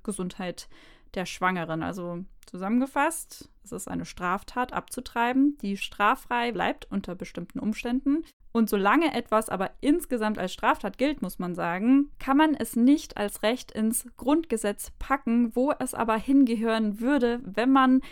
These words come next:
reproduktive Selbstbestimmung ernst nehmen würde.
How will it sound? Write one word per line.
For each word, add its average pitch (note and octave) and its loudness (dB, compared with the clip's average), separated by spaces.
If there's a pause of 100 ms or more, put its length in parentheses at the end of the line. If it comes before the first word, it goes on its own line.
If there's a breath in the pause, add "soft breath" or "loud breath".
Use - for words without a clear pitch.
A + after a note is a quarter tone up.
(160 loud breath)
reproduktive A#3 -2
Selbstbestimmung F#3+ -6
ernst F3+ -4
nehmen - -6
würde. F3+ -12